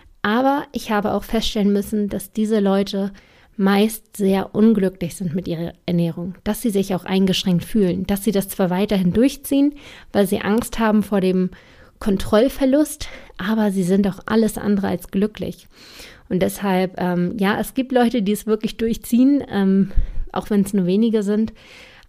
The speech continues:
aber die Optimallösung ist das halt erfahrungsgemäß auch nicht. Ich bezeichne Diäten inzwischen sogar als eine Art Symptombekämpfung. Das Symptom ist in diesem Fall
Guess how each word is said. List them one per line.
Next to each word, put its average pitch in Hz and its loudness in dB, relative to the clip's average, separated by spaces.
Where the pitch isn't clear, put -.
aber 202 0
die - -2
Optimallösung 185 0
ist - -10
das 185 -6
halt 190 -2
erfahrungsgemäß 185 -4
auch - -4
nicht. - -10
Ich 226 -2
bezeichne 214 0
Diäten 202 0
inzwischen 196 -2
sogar 180 -2
als 175 -8
eine 185 -2
Art 175 -6
Symptombekämpfung. 196 0
Das - -4
Symptom 226 4
ist 226 -6
in 208 2
diesem 214 0
Fall 196 -4